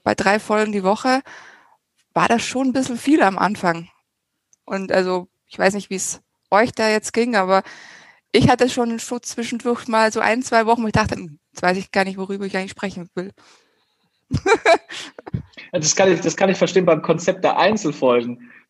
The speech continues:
Speaker 2: fand ich total schwierig, wo ich gesagt habe, hey, wir machen jetzt auch Einzelfolgen, das Highlight der Woche oder so irgendwas.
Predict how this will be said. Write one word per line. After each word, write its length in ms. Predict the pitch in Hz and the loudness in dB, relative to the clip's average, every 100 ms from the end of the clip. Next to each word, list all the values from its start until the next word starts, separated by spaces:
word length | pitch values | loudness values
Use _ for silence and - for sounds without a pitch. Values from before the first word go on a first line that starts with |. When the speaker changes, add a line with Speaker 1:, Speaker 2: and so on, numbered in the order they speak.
| _ _ _ - | _ _ _ -18
Speaker 2:
fand 340 | - 127 120 | -10 -8 -8
ich 80 | 120 | -10
total 360 | 123 147 120 | -8 -2 -2
schwierig, 400 | 113 - 113 113 | -2 0 0 0
wo 40 | 117 | -6
ich 60 | |
gesagt 200 | 113 120 131 | -6 -8 -4
habe, 100 | 156 | 0
hey, 60 | |
wir 40 | 127 | 2
machen 160 | 139 | 2
jetzt 120 | 143 107 | 0 -2
auch 80 | |
Einzelfolgen, 520 | 113 135 170 165 151 135 | 0 2 0 0 0 0
das 180 | 120 | 2
Highlight 300 | 147 156 143 | 4 6 4
der 120 | 123 123 | 2 -2
Woche 180 | 143 | -2
oder 280 | 165 127 147 | 0 2 2
so 120 | 143 123 | 2 0
irgendwas. 460 | 147 147 147 147 | 0 0 -2 -4